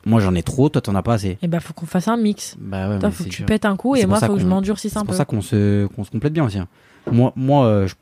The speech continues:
Speaker 1: je serais avec quelqu'un qui est
Speaker 2: Qui est comme toi.
Speaker 1: qui est comme moi, mais je deviendrais fou, j'aurais envie de la tuer.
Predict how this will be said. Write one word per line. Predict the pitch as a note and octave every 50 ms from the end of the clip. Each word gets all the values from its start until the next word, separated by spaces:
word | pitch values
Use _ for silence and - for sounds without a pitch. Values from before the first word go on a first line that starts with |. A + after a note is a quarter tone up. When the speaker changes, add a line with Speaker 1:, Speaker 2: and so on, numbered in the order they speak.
| _ - -
Speaker 1:
je | - - - - -
serais | - -
avec | A2 G2+ G2+ -
quelqu'un | - G#2+ G#2 G#2 A#2+ A2
qui | G2+ - - F#2+ F#2+ F#2 F#2
est | F#2 F2+ F2+ _ _ _ _ _ _ _ - - - -
Speaker 2:
Qui | - - D#3+
est |
comme | - E3+ D#3+
toi. | - - F3+ G3+
Speaker 1:
qui | G#3 -
est | -
comme | - G2+ G2
moi, | G2+ C3 D3
mais | A#2 G2 F#2+
je | F2
deviendrais | - G2 F#2+ F#2 F#2 G#2+
fou, | A2+ - -
j'aurais | A#2+ A2 F#2 F#2+
envie | F#2+ F2+ F#2
de | F#2
la | F#2+
tuer. | F2+ - D3 C3+